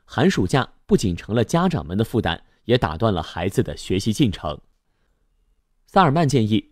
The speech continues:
学生们的寒暑假也可以像公司的年假一样，由学生自己提出申请，自主安排。就像公司职员休年假之前会预先安排好自己的工作，孩子休假之前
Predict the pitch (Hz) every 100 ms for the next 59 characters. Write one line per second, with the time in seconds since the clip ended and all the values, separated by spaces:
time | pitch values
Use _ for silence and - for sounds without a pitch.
0 | _ - 151 170 190 175 120 107 139 113
1 | 110 101 - _ - 104 - - 160 107
2 | 123 104 156 170 - 160 90 78 123 160
3 | 90 80 92 _ _ _ 107 110 123 104
4 | 107 120 131 196 139 - 73 - 104 113
5 | - 143 - - _ _ - 143 87 92
6 | 101 120 85 76 _ _ _ _ _ _
7 | - 143 - 131 131 143 151 - 117 107
8 | 120 131 120 123 113 143 139 - 101 -
9 | _ - 127 110 131 - 135 - 139 135
10 | 117 85 - 147 104 87 - 131 143 107
11 | - _ _ _ _ _ - 160 190 170
12 | - 180 160 185 170 113 143